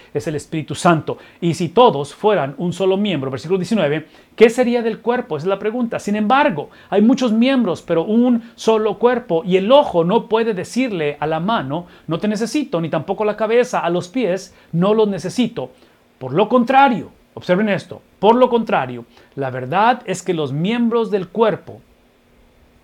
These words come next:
que parecen ser los más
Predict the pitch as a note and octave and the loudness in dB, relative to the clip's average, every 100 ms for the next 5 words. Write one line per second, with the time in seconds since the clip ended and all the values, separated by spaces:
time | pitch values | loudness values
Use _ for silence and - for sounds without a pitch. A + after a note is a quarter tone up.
0 | _ - D3 C#3 A#2+ E3+ G#3+ A3+ A3+ G#3+ | _ -8 -6 -6 -2 0 0 0 -4 -4
1 | - - F#3 F3 F3+ - - C3+ A#2+ C#3+ | -16 -4 2 2 2 -4 -10 -8 -6 -2
2 | E3 D3+ - | 0 -2 -6